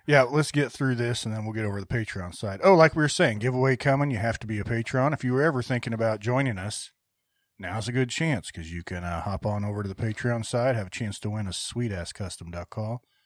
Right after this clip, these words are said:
And for the less than the price of a ten-piece effing chicken nugget meal, you can get four or five episodes of us in a month.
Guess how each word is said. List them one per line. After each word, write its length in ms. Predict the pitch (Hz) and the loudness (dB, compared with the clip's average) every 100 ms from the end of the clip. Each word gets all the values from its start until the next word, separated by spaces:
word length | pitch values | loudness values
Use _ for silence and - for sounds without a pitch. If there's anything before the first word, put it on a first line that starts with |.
| _ _ _ _ _ _ _ _ _ - | _ _ _ _ _ _ _ _ _ 2
And 220 | 156 208 | 6 6
for 100 | 175 | 6
the 420 | 156 160 156 151 | 8 10 10 8
less 220 | 143 160 - | 6 4 4
than 80 | |
the 60 | 143 | 2
price 320 | 123 139 127 | 4 4 4
of 80 | 110 | -2
a 40 | 110 | -2
ten-piece 540 | 135 131 - 113 - _ _ _ _ _ _ _ - | 0 0 0 -2 -6 _ _ _ _ _ _ _ -8
effing 320 | 120 113 101 | -6 -4 -6
chicken 380 | 101 131 117 98 | 0 0 0 -4
nugget 320 | 110 123 101 87 | -2 -2 -4 -10
meal, 420 | 80 73 76 - _ _ _ _ _ _ - _ _ | -12 -12 -14 -16 _ _ _ _ _ _ -20 _ _
you 120 | - 113 | -12 -8
can 100 | 101 | -6
get 240 | 98 - | -8 -10
four 480 | - - 113 107 98 | -12 -6 -4 -4 -8
or 60 | - | -6
five 300 | 101 90 87 | -6 -4 -6
episodes 440 | 85 - 90 80 | -8 -10 -10 -10
of 80 | 80 | -10
us 240 | 80 - | -10 -12
in 80 | - | -18
a 140 | - | -20
month. 120 | - | -20